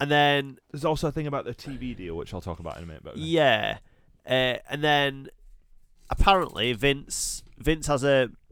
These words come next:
Speaker 1: big argument in Saudi Arabia <laughs> with, uh, with the people in charge and threatens to pull the show or something. So they air it on a delay until they get their money transferred, and then that, that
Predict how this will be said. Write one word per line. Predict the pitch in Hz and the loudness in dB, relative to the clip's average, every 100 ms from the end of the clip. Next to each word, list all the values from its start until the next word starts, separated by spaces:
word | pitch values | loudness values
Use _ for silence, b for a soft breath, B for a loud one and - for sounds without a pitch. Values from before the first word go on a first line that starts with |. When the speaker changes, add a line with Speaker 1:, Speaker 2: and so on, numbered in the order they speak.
| - | 0
Speaker 1:
big | 143 127 | 2 6
argument | 143 165 - 120 117 - - _ _ _ - | 8 6 4 -2 -2 -6 -16 _ _ _ -8
in | 147 | -4
Saudi | - 117 113 | 2 2 2
Arabia | 113 113 110 120 95 | 0 -2 0 0 2
<laughs> | 127 | 2
with, | 123 113 123 | 2 0 2
uh, | 117 113 101 _ _ _ _ _ _ _ | 2 2 -2 _ _ _ _ _ _ _
with | 120 117 | -4 -2
the | |
people | - 127 117 120 113 110 | 0 0 2 2 2 -2
in | 120 113 | -6 -2
charge | 117 110 117 113 - - _ _ _ _ _ _ | 2 4 4 2 -8 -20 _ _ _ _ _ _
and | - 117 117 117 117 - - _ _ | 0 4 4 2 -6 -14 -18 _ _
threatens | - 131 120 123 120 110 - | -2 0 0 -2 -6 -10 -6
to | 117 113 113 113 110 - | -2 0 2 0 -2 0
pull | - 120 | 0 0
the | 113 | -4
show | - 131 120 | 2 2 4
or | 113 107 | 0 -6
something. | 107 107 110 - - - - | -6 -6 -6 -10 -20 -20 -16
So | - 123 120 113 - _ _ _ - | 0 2 4 2 -4 _ _ _ -2
they | 131 | 4
air | 139 139 | 4 4
it | |
on | 123 | 0
a | 131 | -2
delay | 127 131 127 | 0 2 2
until | 117 - 131 | -2 -4 -2
they | 123 | -2
get | 123 | -4
their | 131 | -6
money | 135 139 - _ - | -6 -6 -10 _ -6
transferred, | - 135 123 - 143 156 165 | -2 -2 -4 -2 0 0 -2
and | 123 | -4
then | 131 135 | -2 -2
that, | 131 - _ - | -4 -6 _ -4
that | 147 | -4